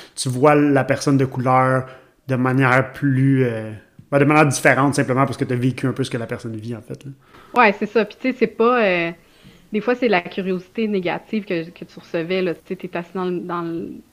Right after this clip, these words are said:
Speaker 2: dans le métro ou dans l'autobus, puis le monde comprenne pas pour-, trop pourquoi t'es là, puis, tu sais, c'est, tu sais, c'est bien beau d'apprendre le mandarin, mais c'est une langue tellement compliquée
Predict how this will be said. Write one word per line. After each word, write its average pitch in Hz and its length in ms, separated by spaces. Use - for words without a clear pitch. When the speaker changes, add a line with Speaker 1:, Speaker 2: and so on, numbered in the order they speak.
Speaker 2:
dans 196 100
le 175 60
métro 196 560
ou 190 60
dans 175 120
l'autobus, 175 720
puis 175 260
le 170 80
monde 180 180
comprenne 185 320
pas 196 120
pour-, 196 220
trop - 160
pourquoi 190 320
t'es 190 200
là, 185 520
puis, - 140
tu 196 100
sais, 185 80
c'est, - 180
tu - 140
sais, 220 80
c'est 214 120
bien 196 160
beau 208 140
d'apprendre 202 320
le 196 40
mandarin, 175 280
mais 196 120
c'est - 140
une 175 140
langue 196 260
tellement 196 300
compliquée 214 800